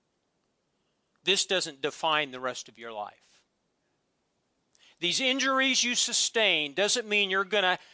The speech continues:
be the rest of your life, you're not gonna accomplish anything or do anything. But the devil will sit on your shoulder and he'll speak in your ear. But he's a father of lies. So don't you believe him.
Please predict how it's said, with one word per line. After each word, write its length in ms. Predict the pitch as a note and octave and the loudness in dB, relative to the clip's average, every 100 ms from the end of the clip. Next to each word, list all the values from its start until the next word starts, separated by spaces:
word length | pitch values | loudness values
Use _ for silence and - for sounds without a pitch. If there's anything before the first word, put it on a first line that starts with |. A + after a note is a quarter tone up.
| - - | -20 -4
be 140 | E3 | -2
the 100 | D3+ | 2
rest 320 | E3+ B3+ - | 4 4 4
of 140 | B3+ A#3+ | 0 0
your 160 | A#3+ | 2
life, 360 | F#3+ D#3+ D#3 - | 4 6 4 0
you're 100 | E3+ | 0
not 220 | F3 F#3 | 0 0
gonna 180 | E3 D3 | -2 -4
accomplish 580 | - F#3+ F#3 F#3 - F#3 | 0 0 0 -2 -2 -2
anything 480 | E3+ D#3+ E3 D#3 | -4 -4 -6 -6
or 40 | C#3+ | -8
do 200 | C3 C3+ | -12 -16
anything. 380 | B2 - - - - - | -16 -20 -20 -20 -20 -10
But 120 | D3 | -4
the 100 | D3+ | -4
devil 480 | A#2 A3 E4+ E4+ C#4+ | 2 6 6 6 0
will 80 | C4 | 0
sit 240 | - C#4+ | 2 4
on 160 | C4 A3+ | 4 2
your 100 | G#3 | 0
shoulder 400 | - C4 A3+ F#3+ | 0 0 0 -2
and 80 | |
he'll 120 | E3+ F3+ | -2 -2
speak 340 | - A#3 - | 0 -2 -4
in 100 | F#3 | -4
your 200 | E3 D#3 | -2 0
ear. 320 | F3 F#3 C3 _ _ _ _ _ _ _ _ _ _ _ _ _ _ _ _ _ - | 0 0 -2 _ _ _ _ _ _ _ _ _ _ _ _ _ _ _ _ _ -2
But 120 | E3+ | 0
he's 140 | E3+ D#3+ | 2 0
a 80 | |
father 580 | - A3 A3 A3+ A3+ A3+ _ _ _ | 0 6 6 6 2 0 _ _ _
of 160 | D3+ C#3+ | -4 2
lies. 920 | D3 C#3 A#2+ A#2 - - - - - _ _ _ _ - - | 4 6 4 2 -6 -6 -4 -4 -8 _ _ _ _ -20 -6
So 200 | - F#3 | -2 2
don't 360 | A3+ B3+ - | 2 4 2
you 120 | C4 | 0
believe 440 | F#3+ G#3+ G#3+ A3 E3+ | 0 0 2 0 -2
him. 320 | D#3 F#3+ | 0 0